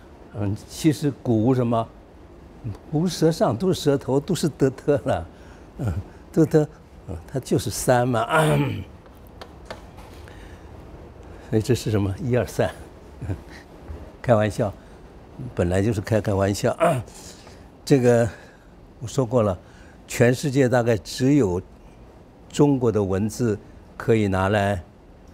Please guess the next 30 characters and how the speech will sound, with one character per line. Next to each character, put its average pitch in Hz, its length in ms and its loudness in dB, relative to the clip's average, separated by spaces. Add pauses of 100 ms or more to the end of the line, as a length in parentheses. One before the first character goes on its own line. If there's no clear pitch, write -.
(120)
做 120 180 4
各 117 240 2
种 87 240 -4
的 90 80 0
游 90 260 0
戏， 98 480 -2
开 113 160 -2
开 101 140 -2
玩 92 240 0
笑， 98 380 0 (640)
<clears throat> 170 60 4 (1200)
无 113 160 4
伤 123 240 4
大 113 240 4
雅， 92 340 0 (220)
而 110 180 2
且 92 400 0 (600)
很 110 260 -4
有 98 160 2
意 120 200 2
思。 - 360 -6
<clears throat> - 1200 -6
说 113 120 4
到 110 100 6
最 117 180 2
后 107 140 2
是 104 120 2
鹏 117 300 0
之 120 100 2
心， 143 360 2